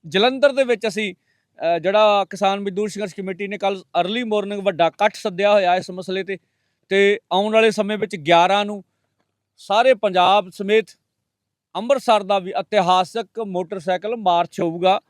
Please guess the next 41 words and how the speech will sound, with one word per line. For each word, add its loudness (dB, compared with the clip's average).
ਜਿਹੜਾ 2
ਅੰਮ੍ਰਿਤਸਰ 0
ਦੇ -2
ਵਿੱਚੋਂ -6
ਦੀ -6
ਲੰਘਦਾ 0
ਆ, -2
ਪਹਿਲੋਂ -6
ਮਨ -2
ਵਾਲੇ 4
ਦੇ -6
ਨਾ-, -4
ਨੇੜੇ -4
ਜਿਹੜੇ -2
ਪਿੰਡ -6
ਨੇ, -10
ਫਿਰ -6
ਗੋਲਡਨ -4
ਗੇਟ, -4
ਉਦੋਂ -2
ਗਾਂਹ 0
ਫਿਰ -2
ਜਿੱਥੇ -4
ਮਹਾਰਾਜਾ, 0
ਅ, -10
ਸ਼ਾਮ 0
ਸਿੰਘ -6
ਅਟਾਰੀ 2
ਵਾਲੇ 2
ਦਾ -4
ਚੌਂਕ -2
ਆ, 0
ਇਹਨੂੰ -8
ਇੰਡੀਆ 0
ਗੇਟ -4
ਕਹਿੰਦੇ, -4
ਇੱਥੋਂ -8
ਤਾਂ -2
ਨਹੀਂ -8
ਹੁੰਦਾ 0
ਆ, -14